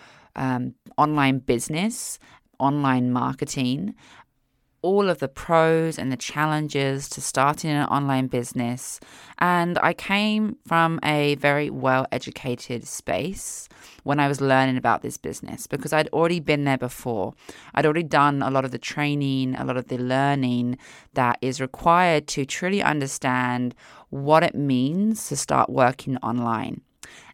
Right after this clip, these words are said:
And these beliefs, these views, are simply, again, not taught in our schooling system. There is typically only one view,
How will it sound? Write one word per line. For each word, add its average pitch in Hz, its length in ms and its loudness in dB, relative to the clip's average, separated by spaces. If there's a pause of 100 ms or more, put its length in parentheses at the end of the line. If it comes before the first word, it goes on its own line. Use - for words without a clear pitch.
And 175 280 6
these 196 260 0
beliefs, 151 720 2
these 156 280 -2
views, 127 720 -2
are 165 40 0
simply, 208 420 -2
again, 160 400 -2
not 147 220 0
taught 135 400 0
in 127 280 0
our 127 260 -2
schooling 190 400 -2
system. - 560 -8 (480)
There 165 120 8
is 160 100 4
typically 190 420 -2
only 151 300 0
one 127 480 0
view, 135 580 -2